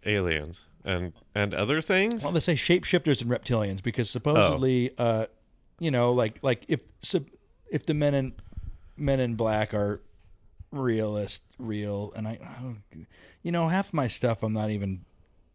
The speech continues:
Speaker 2: I don't, I don't know. Anyways, uh, so if the Men in Black were real, they'd be like, yeah, sure, maybe an alien, but, like, a shapeshifter that, uh,
Speaker 1: So this is sort of rooted in, like, what people actually believe, right?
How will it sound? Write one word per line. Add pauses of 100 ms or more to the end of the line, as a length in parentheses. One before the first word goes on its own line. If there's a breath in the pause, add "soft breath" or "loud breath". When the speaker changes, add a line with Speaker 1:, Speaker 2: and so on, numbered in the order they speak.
(300)
Speaker 2:
I
don't, (180)
I
don't
know.
Anyways,
uh, (800)
so (580 soft breath)
if
the
Men
in
Black
were
real,
they'd
be
like, (500)
yeah,
sure,
maybe
an
alien,
but,
like,
a
shapeshifter (800)
that,
uh, (1500)
Speaker 1:
So
this
is
sort
of
rooted
in,
like,
what
people
actually
believe,
right?